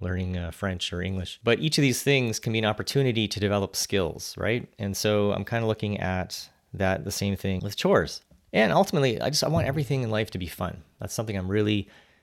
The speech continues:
focusing on a lot in my life right now. So how can, how can we make the whole chore thing, um, really work out so that everyone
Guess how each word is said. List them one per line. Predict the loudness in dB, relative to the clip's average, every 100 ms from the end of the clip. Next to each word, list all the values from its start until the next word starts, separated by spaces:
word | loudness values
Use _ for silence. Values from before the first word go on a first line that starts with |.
| _ _ -2
focusing | -2 0 0
on | 0 0 -2
a | 0
lot | 0 0
in | -4 -6 -6
my | -4
life | -4 -4 -6
right | -6
now. | -8 -10
So | -6 -4 -2 -4
how | -6 -4 -2 -4
can, | -6 -8 -8 -10 -12 _ _ _ _ _
how | -2
can | 2
we | 2
make | 0
the |
whole | 2 0
chore | 0 0 2 0
thing, | -2 -4 -4 -4
um, | -4
really | -2 0
work | -2 0
out | 0 0 -6 _ _ _
so | -8 0
that | 2
everyone | 2 2 2 2 0 -4